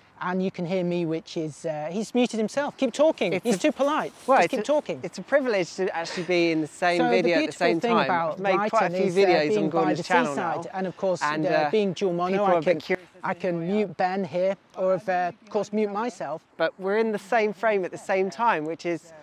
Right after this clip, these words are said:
Speaker 2: magic. <laughs>
Speaker 1: Now, if we were recording the safety channel, we wouldn't be able to do that, but I'm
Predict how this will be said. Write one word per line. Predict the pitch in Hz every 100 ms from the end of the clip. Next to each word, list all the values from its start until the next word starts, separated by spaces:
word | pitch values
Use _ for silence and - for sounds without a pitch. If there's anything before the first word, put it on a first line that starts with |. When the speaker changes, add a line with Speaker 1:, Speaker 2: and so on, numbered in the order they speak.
| - -
Speaker 2:
magic. | 208 196 139 - _ -
<laughs> | - - - 196 - 311 - - - - - - - - - - - - - -
Speaker 1:
Now, | 214 226
if | 226
we | 254
were | 247
recording | 214 - 294 294 254 214
the | 196 196
safety | - 208 208 202
channel, | - 190 175
we | 165
wouldn't | 180 196
be | 170
able | 175
to | -
do | - 156
that, | 131 123 -
but | 135 113
I'm | 156 156